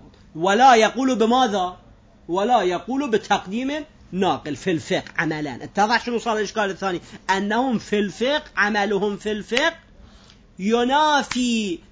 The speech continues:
مبناهم في الأصول. قال: "فكأنه عندما وصل إلى الفقه نسي ما بناه في الأصول". الإشكال الثالث مضافًا إلى ذهاب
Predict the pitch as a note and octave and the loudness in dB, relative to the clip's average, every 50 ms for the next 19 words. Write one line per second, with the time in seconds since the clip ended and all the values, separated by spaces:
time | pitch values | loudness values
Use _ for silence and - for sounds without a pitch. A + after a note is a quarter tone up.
0 | - - G3 A3 B3 A#3+ A#3+ - G#3 A#3 B3 A#3 G#3+ G#3 G#3+ G3+ - G#3 G3 G3 | -6 -2 2 4 6 6 6 4 4 4 4 4 4 4 2 0 0 -2 -2 -2
1 | F3+ F3+ C3+ - E3+ E3 D#3+ E3+ F#3 A#3 G#3+ F#3+ - G3 F#3 - F#3+ F3 F#3+ G3 | -2 -6 -6 -6 -8 -8 -8 -2 0 0 0 0 -2 -6 -6 -2 -2 -2 -2 -2
2 | F#3+ F#3 F#3 F#3 F#3+ F#3 F3+ F3 F3+ F#3+ F3 - G3 F3+ F#3 F#3 F#3+ F#3 F#3 F#3+ | -4 -6 -4 -6 -6 -4 -4 -6 -4 -6 -6 -6 -8 -8 -8 -8 -8 -10 -8 -10
3 | B3+ A#3+ A3 B3 C4+ B3 - - G#3 G3 F#3 F3+ F3 F#3 F#3 G3+ A3+ A#3+ A#3+ C4 | -8 -8 -4 -2 -2 -2 -2 -4 -4 -4 -2 -4 -4 -4 -4 -4 -4 -4 -4 -4
4 | C#4 D#4 D4+ - - - - - G3+ F3 D#3+ - C3+ A#2+ - - - - - - | -6 -6 -8 -12 -20 -20 -12 -6 -6 -6 -6 -6 -12 -16 -16 -20 -20 -20 -20 -20
5 | - - - - - - - - - - - D4+ F4+ G4 F4+ D#4+ F4 - - - | -20 -20 -20 -20 -20 -20 -20 -20 -20 -2 2 4 6 6 6 4 2 2 0 2
6 | B3+ A3+ G3+ G3 D#3+ - - F3+ E3+ E3+ E3+ D#3+ F3 G#3 B3+ F4+ F#4+ E4 C#4+ G#3+ | 2 2 2 2 -2 -4 -4 -4 -4 -4 -4 -4 -2 2 2 2 4 6 6 6
7 | F3 - - E3+ D#3 D3+ - - - - - - - - - - B3+ D#4 E4+ D#4+ | 6 6 2 -2 -2 -2 -6 -10 -18 -20 -20 -20 -20 -20 -2 6 10 10 10 12
8 | C#4 G#3+ E3+ D3+ D3 C3+ D#3 F#3 F3+ E3 G3+ B3 D4 D4 D4 C#4+ | 10 6 6 4 0 0 0 0 2 2 2 2 2 4 2 2